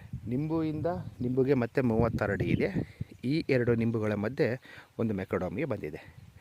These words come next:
So ಇದು ಒಂದು ಮೆಥಡಾಲಜಿಯಲ್ಲಿ, ಆ, ಇಂಪ್ಲಿಮೆಂಟ್ ಮಾಡಿರೋದು. ಈ, ಈ ಥರ, ಆ, ಬೇರೆ ಬೇರೆ, ಆ, ಹಣ್ಣಿನ ಗಿಡಗಳನ್ನ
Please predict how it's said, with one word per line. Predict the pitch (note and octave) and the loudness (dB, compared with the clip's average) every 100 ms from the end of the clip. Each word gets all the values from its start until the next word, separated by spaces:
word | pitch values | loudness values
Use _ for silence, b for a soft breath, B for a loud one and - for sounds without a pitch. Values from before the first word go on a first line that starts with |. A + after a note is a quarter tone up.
| B B B - | B B B -2
So | C#3+ | 0
ಇದು | D3+ D#3+ G3 | 2 2 4
ಒಂದು | D#3 D3 D#3 | 4 4 2
ಮೆಥಡಾಲಜಿಯಲ್ಲಿ, | A#2+ A#2+ B2 A2+ A2 G#2+ A2+ E3+ B2 | 2 0 -2 0 -2 0 -2 0 -2
ಆ, | A2 - - A2 - | -6 -14 -6 -6 -4
ಇಂಪ್ಲಿಮೆಂಟ್ | A#2 G#2+ G#2+ | -4 -4 -4
ಮಾಡಿರೋದು. | F#2+ F2+ F2 E2+ G3 A3 B B B B | -4 -4 -6 -4 -6 -6 B B B B
ಈ, | D3+ E3+ - | -2 -2 -2
ಈ | F3 | -4
ಥರ, | - D3+ C4 A#3+ B B - | 0 0 0 -4 B B -2
ಆ, | D3+ C#3+ | 0 2
ಬೇರೆ | C#3 E3 | 4 4
ಬೇರೆ, | D3+ D3+ C#3+ | 6 4 4
ಆ, | C3 - - - B2 A#2+ A#2 A2+ A2 - B B - | 0 -8 -12 -6 -2 0 0 -2 -4 -8 B B 0
ಹಣ್ಣಿನ | C3 D3 C3+ | 4 6 6
ಗಿಡಗಳನ್ನ | B2 A#2+ A2+ | 4 4 4